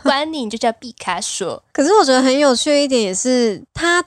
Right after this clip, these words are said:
Speaker 2: 的名字叫做阿光嘛，
Speaker 1: 嗯。
Speaker 2: 光，他的日文叫做 Hikari。然后如果 Hikari 这三个字用片假名去写的话，其实你稍微把那个字扭曲一下，
Speaker 1: 改一下，嗯。
Speaker 2: 就会很像片假名的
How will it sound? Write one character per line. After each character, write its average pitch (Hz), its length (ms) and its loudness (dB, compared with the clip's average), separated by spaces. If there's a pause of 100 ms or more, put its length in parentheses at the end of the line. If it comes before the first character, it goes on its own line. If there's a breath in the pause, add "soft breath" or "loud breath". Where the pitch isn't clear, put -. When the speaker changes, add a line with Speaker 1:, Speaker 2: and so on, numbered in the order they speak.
Speaker 2:
的 254 200 2
名 220 240 -2
字 226 100 -2
叫 254 160 2
做 254 460 2
阿 233 100 2
光 214 260 2
嘛， 208 420 -4
Speaker 1:
嗯。 226 420 -4
Speaker 2:
光， 240 420 2
他 262 180 0
的 226 320 0
日 262 220 -4
文 190 180 -4
叫 214 120 -4
做 226 160 -4
Hikari。 226 840 -6
然 254 140 0
后 339 100 4
如 320 140 2
果 302 120 4
Hikari 269 480 0
这 254 120 2
三 262 160 -2
个 247 100 0
字 262 220 -4
用 240 400 0
片 247 260 -4
假 165 140 -4
名 170 160 -12
去 226 120 -10
写 - 300 -6
的 - 100 -10
话， 196 360 -2 (460)
其 - 140 -6
实 320 160 -2
你 247 320 -2
稍 269 240 0
微 277 160 2
把 208 140 -6
那 214 80 -8
个 226 100 -6
字 208 440 -12 (120)
扭 202 160 -6 (100)
曲 262 200 -2
一 - 20 2
下， 226 60 2
Speaker 1:
改 - 60 0
一 - 20 -2
下， 202 360 -2
嗯。 - 240 -10 (140)
Speaker 2:
就 294 140 2
会 294 140 4
很 247 260 0
像 233 440 0
片 240 240 -2
假 170 160 -4
名 170 220 -10
的 190 200 -4